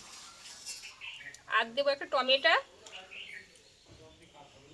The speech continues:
দেখো, এখানে নিয়েছি আমি এক চামচ মতো পোস্ত, আর এখানে অল্প একটু লবণ দিয়ে দেব, আর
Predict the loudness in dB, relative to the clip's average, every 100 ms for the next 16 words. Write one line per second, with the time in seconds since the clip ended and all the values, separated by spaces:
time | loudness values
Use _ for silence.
0 | -20 -20 -20 -20 -20 -20 -10 2 4 6
1 | 6 6 4 6 6 6 8 8 8 4
2 | 4 0 0 0 4 6 6 4 0 0
3 | 0 -12 -14 -14 -18 -20 -20 -20 -20 -20
4 | -20 -20 -20 -20 -20 -20 -20 -12 -4 -2
5 | 2 2 4 6 6 4 -4 6 6 8
6 | 6 6 6 6 4 2 0 -14 -20 -20
7 | -18 -18 -18 -18 -20 -20 -18 -20 -20 -20
8 | -8 0